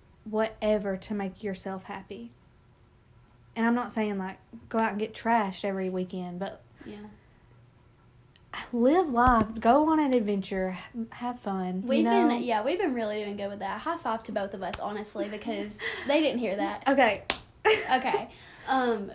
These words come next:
Speaker 2: because, like, also in quarantine, like, it's not, it's not, like, brought up my depression, but it's made me recognize my old, like, tendencies, kind of.
Speaker 1: Yeah.
Speaker 2: To just, you know, stay in bed all day or watch T V all day. And I've had to just tell myself, "Okay, like, what did you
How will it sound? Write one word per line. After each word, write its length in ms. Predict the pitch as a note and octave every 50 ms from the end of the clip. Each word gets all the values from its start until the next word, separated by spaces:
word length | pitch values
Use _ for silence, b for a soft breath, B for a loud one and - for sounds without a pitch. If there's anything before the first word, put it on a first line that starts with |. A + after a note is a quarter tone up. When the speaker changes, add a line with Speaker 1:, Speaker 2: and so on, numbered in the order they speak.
| - -
Speaker 2:
because, 280 | B3+ B3 C#4+ B3 A3
like, 140 | A#3+ - -
also 460 | - F#3+ A3 B3 B3 - C#4+ C#4 C#4 C#4
in 180 | - - A3
quarantine, 580 | A3 - A#3 A3+ G#3+ A3+ A#3+ A#3+ B3 B3 B3 A#3+
like, 260 | G#3+ G3 G3+ G3 - - -
it's 320 | - - A3 A3 - - -
not, 480 | A#3 A3 G#3 G#3+ G#3+ G#3+ G#3+ G#3 G#3 - b b b b b b b _ - -
it's 140 | A#3+ A#3+ C4+
not, 200 | C#4 C#4+ C4 -
like, 200 | - G#3 G3+ G3+
brought 340 | G3+ G#3 G#3 G3+ G#3 -
up 200 | - G3+ G#3 F#3
my 180 | G3 G3 F#3+ G3+
depression, 500 | G#3 G3+ - A3 A3 A3 - A#3 A3+ A3+
but 140 | G#3+ G3+ -
it's 240 | - G3 G3 - -
made 340 | A3+ G#3 G3 F#3+ G3+ G3+
me 440 | G#3 G3 G3+ G3+ G#3 G#3 G#3 G#3 - - - -
recognize 880 | G#3+ G#3+ F#3+ G3+ G3+ A3+ A3 A3 A3 A3 A3+ A#3 A#3 A#3 A#3+ A#3 A#3
my 280 | B3 A3+ G#3 G#3 G3+ - -
old, 240 | G3 G#3 G3+ G3
like, 180 | G3 F3 F3+ - -
tendencies, 680 | - - A3 G#3 A3 A3+ A#3 A#3 A#3+ - B3 B3 A#3+
kind 280 | - - B3+ B3 B3 B3+
of. 160 | B3+ C4 C4 - b b b b b -
Speaker 1:
Yeah. 360 | G#3+ G#3 G3 F#3 F3+ F#3 F#3+ A3
Speaker 2:
To 100 | - -
just, 260 | A3 G#3+ A3+ G#3+ - -
you 80 | A#3
know, 140 | A3 G#3 G#3
stay 300 | G3+ - - - A#3 A#3
in 80 | A#3 A3+
bed 160 | G#3+ G#3 G3+
all 140 | G3 G3 G3
day 400 | G3+ F#3+ F#3 E3+ F#3+ G3 F#3 - -
or 580 | G#3 G3+ G3 G3 F#3+ F#3 F#3 F#3 F3+ F3 - - - - - _ _ _ _ _ _ - - - - - _ _ _ - -
watch 280 | A3 A3+ A3 A3 -
T 100 | - A#3 G#3+
V 120 | A3 G#3+
all 120 | G3+ G3+
day. 320 | G3+ G3+ G3+ G3+ G3 G#3 - -
And 360 | A3 G#3+ G#3 G#3 G#3 G#3 F#3
I've 180 | E3 G3+ G#3
had 200 | G#3 A3 G#3+ G#3 G#3
to 80 | G#3+
just 140 | G3 G3 -
tell 100 | - A#3
myself, 280 | A#3+ A#3+ A#3 A#3+ A3 A3+
"Okay, 260 | A3 A3 B3+ A3+ G#3+
like, 120 | G#3 G3+ G3+
what 240 | G3+ G3+ A3+ A#3 B3
did 160 | C4 D4+ C4+
you 300 | C4 B3+ A#3+ A3 G3+ F3+